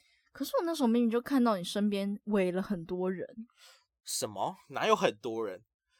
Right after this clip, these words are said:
Speaker 2: 然后那时候游戏需要找到同乡的。
Speaker 1: 哦，对，对，
Speaker 2: 对。
Speaker 1: 我记得。
Speaker 2: 然后所以那时候我才跟你有了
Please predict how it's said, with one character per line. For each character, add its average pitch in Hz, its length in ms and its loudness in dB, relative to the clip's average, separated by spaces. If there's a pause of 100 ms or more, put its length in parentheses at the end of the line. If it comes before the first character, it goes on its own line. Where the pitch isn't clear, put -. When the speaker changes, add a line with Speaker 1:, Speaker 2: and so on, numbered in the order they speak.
(380)
Speaker 2:
然 170 120 -8
后 240 60 -2
那 269 140 0
时 180 200 2
候 202 320 6
游 139 280 -2
戏 170 340 -2
需 170 220 -4
要 156 200 6
找 113 200 0
到 131 200 2
同 107 340 -6
乡 110 480 -2
的。 107 100 -4
Speaker 1:
哦， 220 380 0
对， 202 340 2
对， 151 320 2
Speaker 2:
对。 - 20 -8
Speaker 1:
我 180 140 -8
记 220 240 -8
得。 143 400 -10 (140)
Speaker 2:
然 160 120 4
后 185 80 6
所 185 180 4
以 160 40 4
那 160 120 2
时 165 80 -2
候 151 80 4
我 127 100 4
才 110 260 -4
跟 135 160 -2
你 139 100 -8
有 110 160 -2
了 98 240 -8